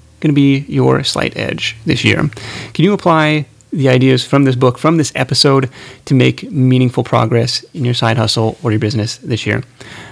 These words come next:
Let me know. Let me know in the comments of this episode at side hustle nation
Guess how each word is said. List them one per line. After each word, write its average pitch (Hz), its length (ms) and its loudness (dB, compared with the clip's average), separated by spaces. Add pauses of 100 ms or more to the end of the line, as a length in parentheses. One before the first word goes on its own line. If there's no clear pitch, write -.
(140)
Let 214 80 2
me 254 60 4
know. 254 240 0 (100)
Let 190 220 2
me 208 60 4
know 202 100 4
in 196 60 2
the 170 60 0
comments 160 540 0 (200)
of 143 100 -4
this 131 160 0
episode 131 440 0
at - 120 -14
side 131 200 0
hustle 127 220 2
nation 135 380 2